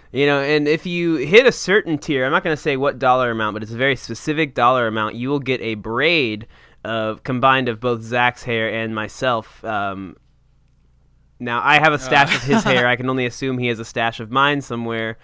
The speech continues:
Speaker 1: um, in case we ever need to clone the other one to continue the show, uh, <laughs> after the inevitable, untimely death of one or both of us. What if two
Speaker 2: And Blaze
Speaker 1: clones
Speaker 2: of
Speaker 1: were
Speaker 2: Glory.
Speaker 1: running the show?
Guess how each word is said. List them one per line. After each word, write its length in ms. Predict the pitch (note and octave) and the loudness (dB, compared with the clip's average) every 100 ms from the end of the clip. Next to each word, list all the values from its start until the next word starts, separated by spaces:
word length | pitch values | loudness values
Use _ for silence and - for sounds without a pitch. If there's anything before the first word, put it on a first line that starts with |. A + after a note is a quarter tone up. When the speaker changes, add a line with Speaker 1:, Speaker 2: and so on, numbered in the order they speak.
| - - - - | -20 -20 -20 -8
Speaker 1:
um, 120 | A2+ | -6
in 60 | A#2 | -4
case 220 | B2 A#2 | -4 -4
we 80 | A#2 | -4
ever 60 | |
need 120 | A2+ A2 | -4 -6
to 60 | |
clone 300 | - A#2+ A#2 | -8 -6 -4
the 100 | A2 | -4
other 180 | A2+ A2 | -6 -6
one 160 | G#2 G#2 | -10 -12
to 60 | |
continue 360 | G#2 G#2 A2+ A2 | -14 -12 -10 -10
the 100 | G2 | -12
show, 420 | - B2+ A2+ G2+ - - _ _ | -10 -8 -6 -8 -14 -20 _ _
uh, 340 | G2 G2 G2 C#3 C3+ - C4 - | -10 -8 -6 -4 -4 -4 -4 -6
<laughs> 360 | - - - | -20 -20 -6
after 280 | A#2+ B2 B2 | -4 -2 -4
the 400 | A#2 A2+ A2 A2 | -4 -2 -2 -4
inevitable, 640 | A#2+ B2 B2+ B2 A#2 A#2 | -4 -2 0 -2 -2 -4
untimely 540 | A2 A#2 B2+ A#2+ A#2 G#2+ | -4 -4 -2 -2 -2 -4
death 340 | A#2 A2+ - | -4 -4 -4
of 180 | G#2 G2 | -10 -10
one 200 | G#2+ A2+ | -6 -6
or 100 | A2 | -6
both 280 | G#2 C3 - | -4 -4 -6
of 80 | G2 | -10
us. 280 | E2+ - - - - _ | -12 -14 -20 -20 -20 _
What 200 | - C#3 | 0 2
if 160 | C#4 - | 2 -2
two 160 | - A#3 | -2 -2
Speaker 2:
And 80 | A2 | 0
Blaze 60 | |
Speaker 1:
clones 280 | D3 D#3 G3+ | 0 2 2
Speaker 2:
of 20 | |
Speaker 1:
were 60 | C#3 | 0
Speaker 2:
Glory. 140 | B2 | -4
Speaker 1:
running 140 | A#2 A2 | -4 -6
the 60 | |
show? 360 | G#2 A2 G2+ F#2 | -8 -8 -8 -10